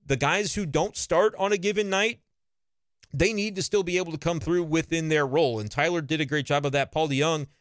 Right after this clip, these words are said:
uh, did a great job of that as well, coming up with a, with a base hit to help that rally along as well. But really, the problem is, like, I've still seen from different players, like, the lackadaisical play.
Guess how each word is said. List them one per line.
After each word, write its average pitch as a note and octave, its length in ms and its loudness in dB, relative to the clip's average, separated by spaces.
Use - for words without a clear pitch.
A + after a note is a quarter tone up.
uh, B2+ 160 2
did C#3+ 160 0
a C#3 40 2
great C3+ 200 0
job C3+ 240 0
of A#2 60 -8
that A2+ 120 2
as A#2+ 140 -4
well, C3+ 180 0
coming C3 260 -2
up B2 140 0
with A#2 140 0
a, A#2+ 220 0
with B2 180 -2
a A#2 40 -2
base B2 220 -2
hit B2+ 160 -2
to A#2+ 60 -2
help A#2+ 180 -2
that G#2+ 160 0
rally B2 240 2
along A#2+ 320 -2
as G#2+ 100 -6
well. C3+ 300 -2
But D#3 200 0
really, F#3+ 400 0
the D#3 100 0
problem G#3 440 0
is, D#3+ 180 0
like, D#3+ 260 0
I've E3+ 160 2
still E3+ 220 -2
seen G#3 360 -2
from F3 160 -2
different F3 280 -4
players, F3 360 2
like, D3 200 -2
the C#3 80 0
lackadaisical C3+ 880 0
play. A#2 360 0